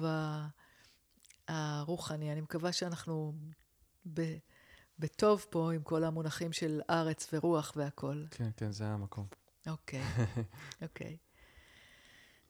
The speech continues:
Speaker 1: אז, אה,
Speaker 2: אז הוא התלונן בעצם, על מה הוא התלונן, אותו גבר? אז יכול להיות אישה גם, אבל, אה, לצורך
Speaker 1: נכון,
Speaker 2: העניין.
Speaker 1: נכון. אז יש מצב שדווקא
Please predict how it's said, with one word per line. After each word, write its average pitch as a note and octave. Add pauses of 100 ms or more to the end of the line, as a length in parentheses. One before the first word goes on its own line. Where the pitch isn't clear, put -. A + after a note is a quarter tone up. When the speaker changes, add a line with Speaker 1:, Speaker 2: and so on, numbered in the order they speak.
(120)
Speaker 1:
אז, E3+
אה, E3 (340)
Speaker 2:
אז A2+
הוא C3
התלונן B2
בעצם, A2 (220)
על G#2+
מה A2
הוא A#2
התלונן, G2 (420)
אותו G2
גבר? F#2+
אז G#2+
יכול A2+
להיות D3+
אישה B2+
גם, G2+
אבל, F2+ (180)
אה, - (360)
לצורך A2+
Speaker 1:
נכון, G2
Speaker 2:
העניין. G2 (480)
Speaker 1:
נכון. D#3 (140)
אז E3
יש A#3
מצב D4
שדווקא G#3